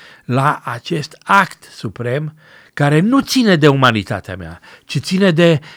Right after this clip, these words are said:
harul și de, eh, minunea,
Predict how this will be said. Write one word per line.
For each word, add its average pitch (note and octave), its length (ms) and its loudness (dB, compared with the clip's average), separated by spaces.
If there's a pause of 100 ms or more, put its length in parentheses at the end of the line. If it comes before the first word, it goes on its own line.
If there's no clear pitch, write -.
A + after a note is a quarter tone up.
(560)
harul D3 640 4 (280)
și - 180 -4
de, C#3+ 360 2
eh, F3 160 0 (240)
minunea, E3+ 680 2